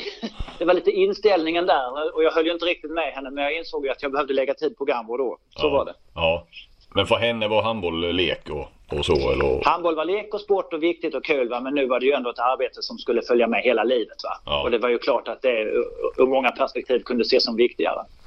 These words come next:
Speaker 2: Men du fortsatte spela då, men inte i Lugi, utan Stavsten, va?
Speaker 1: Ja, då blev det så att, eh, eh, det var omöjligt för mig då att kombinera jobbet på Gambro med,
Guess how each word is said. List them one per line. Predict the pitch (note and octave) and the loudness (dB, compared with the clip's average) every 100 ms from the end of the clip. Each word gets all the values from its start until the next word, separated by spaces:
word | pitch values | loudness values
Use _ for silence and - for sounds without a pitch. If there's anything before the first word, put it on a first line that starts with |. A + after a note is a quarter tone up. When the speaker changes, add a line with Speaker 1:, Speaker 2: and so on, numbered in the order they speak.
| - - - - - - - - | -18 -16 -16 -16 -12 -12 -8 6
Speaker 2:
Men | A#2+ C3+ B2+ | 8 8 4
du | C3 | 4
fortsatte | D3 D3 A#2+ A#2 | 4 2 0 -2
spela | - D3 E3+ B2+ | 0 4 6 6
då, | C3 A2 F#2+ | 4 4 2
men | G2+ G#2+ | 2 2
inte | A#2 B3+ F#2+ | 2 2 2
i | |
Lugi, | A2+ B2 D#2+ D2 | 2 0 -2 -6
utan | E2+ - F#2 F2+ F#2 | -6 -2 -2 -2 -4
Stavsten, | - B2 D2 - - | 2 2 2 -4 -6
va? | G1+ - - - - - - - - - - | -6 -12 -16 -20 -20 -20 -20 -20 -20 -18 6
Speaker 1:
Ja, | D#3+ G#3 G#3 - | 8 8 2 -4
då | F#3 | 4
blev | E3+ A3 | 8 8
det | F3 | 6
så | F3 G#3 F3 | 2 4 4
att, | C#3 - - | 2 0 2
eh, | D3+ D3 D3 C#3+ | 4 4 0 -6
eh, | - C#3 C#3+ - - | 0 0 0 -2 2
det | D3+ | 4
var | D3+ | 8
omöjligt | D#3 F3 F3+ D3 C3+ | 6 6 0 -2 -2
för | D#3 | -4
mig | E3 C#3+ | -2 2
då | C#3 C3+ | 4 2
att | |
kombinera | A#2 C3 C3+ D#3 C#3+ A#2+ A#2 A#2 - - - | 0 0 0 2 2 2 0 -4 -10 -16 -12
jobbet | - D3+ B2+ A#2+ | 2 2 2 -4
på | - | -4
Gambro | B2 C3 A#2+ A2 | -2 0 -2 -6
med, | A2 A2+ A2 | -8 -4 -4